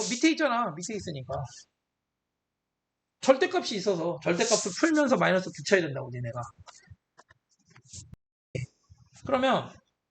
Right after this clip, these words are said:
얘들아, 얘를 일부러 이거 위아래 자리를 좀 바꿔볼게.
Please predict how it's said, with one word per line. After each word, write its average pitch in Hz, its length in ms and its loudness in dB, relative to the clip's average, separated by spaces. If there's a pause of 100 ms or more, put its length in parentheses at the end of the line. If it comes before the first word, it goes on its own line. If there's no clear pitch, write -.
얘들아, 160 360 0
얘를 175 260 4
일부러 160 500 2 (520)
이거 175 200 4
위아래 190 520 2
자리를 156 340 -2
좀 143 120 -6
바꿔볼게. - 580 2